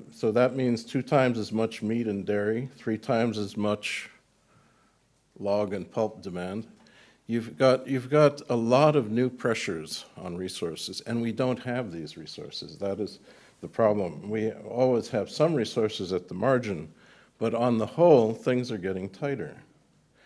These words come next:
Food loss and waste, I mean, that's huge in the developed world, particularly, and at the retail side, in the developing world, more at the farm side and the early storage side. But a quarter of, of the food we produce actually is never eaten.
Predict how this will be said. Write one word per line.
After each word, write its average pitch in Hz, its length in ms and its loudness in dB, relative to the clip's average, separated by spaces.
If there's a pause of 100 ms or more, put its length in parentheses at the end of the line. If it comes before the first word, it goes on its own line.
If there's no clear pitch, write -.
(360)
Food 220 280 4
loss 170 320 8
and 135 120 2
waste, 170 440 0
I - 20 -6
mean, 107 180 -2
that's - 420 -6
huge 147 580 -6
in 98 100 -8
the 85 80 -8
developed 110 480 -6
world, 87 300 -8
particularly, 101 680 -8
and 90 260 -10
at 92 220 -12
the 92 100 -12
retail 95 480 -6
side, 87 440 -8
in 113 120 -4
the 107 80 -2
developing 104 640 -4
world, 95 300 -6
more 98 200 -4
at 92 120 -8
the - 80 -18
farm 107 380 -4
side 90 440 -6
and 82 220 -8
the 82 100 -10
early 90 320 -10
storage 117 500 -8
side. 76 320 -10
But - 120 -14 (400)
a 160 60 -6
quarter 165 440 4
of, 120 140 -2 (180)
of 110 260 -4
the 107 80 -2
food 147 300 -4
we 107 140 -4
produce 113 500 -6
actually 92 560 -8
is 82 140 -14
never 87 240 -12
eaten. - 360 -12